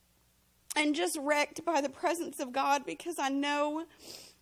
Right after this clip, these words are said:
I know that he told me to go, and I know that when I was, so that I, I know that when I went there, I was, I was bringing light and life to a dead place.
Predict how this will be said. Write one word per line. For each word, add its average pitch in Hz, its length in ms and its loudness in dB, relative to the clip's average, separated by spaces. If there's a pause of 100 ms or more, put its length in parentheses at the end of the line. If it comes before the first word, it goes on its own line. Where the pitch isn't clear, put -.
(460)
I 269 120 6
know 294 220 8
that 294 160 2
he 285 220 -4 (220)
told 294 320 2
me 294 140 2
to 254 80 -4
go, 220 400 2
and 214 160 -2
I 226 100 2
know 247 220 2
that 254 180 -2
when 254 200 -2
I 165 140 -2
was, 226 180 -6
so 262 140 0
that 254 200 0
I, - 300 0
I - 20 2
know 254 240 2
that 247 180 0
when 240 140 -2
I 220 100 2
went 220 360 -2
there, 202 260 0
I 202 220 0
was, 214 280 -4 (460)
I 247 120 8
was 220 200 -2
bringing 208 440 -2
light 180 680 -2 (240)
and 202 160 0
life 196 560 -2
to - 180 -8
a 196 60 -2
dead - 340 -6
place. - 600 4